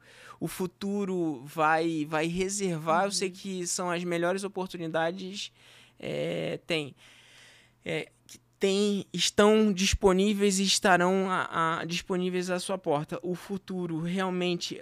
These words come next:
Speaker 1: quem procura acha, mas não é só isso. É, eu acho que, é, muito mais do que quem procu-, muito mais que ficar caçando oportunidade,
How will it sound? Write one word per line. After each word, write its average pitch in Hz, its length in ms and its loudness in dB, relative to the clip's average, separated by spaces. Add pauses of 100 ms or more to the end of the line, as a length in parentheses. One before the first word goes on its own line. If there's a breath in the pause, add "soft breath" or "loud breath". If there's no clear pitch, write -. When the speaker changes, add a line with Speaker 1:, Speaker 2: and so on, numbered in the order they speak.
Speaker 1:
quem 190 160 -2
procura 185 540 2
acha, 202 540 2
mas 185 420 0
não 196 200 -2
é 202 60 0
só 202 300 -2
isso. 135 360 -6 (360)
É, 135 400 -8
eu 135 80 -4
acho 151 220 -4
que, 156 340 -2 (1700 loud breath)
é, 127 540 -8 (1120)
muito 185 400 -4
mais 185 500 0
do 165 160 -8
que 175 300 -6
quem 208 260 -6
procu-, 190 480 -4
muito 220 320 -4
mais 208 240 -2
que - 120 -16
ficar - 240 -4
caçando 208 640 -2
oportunidade, 156 1120 -2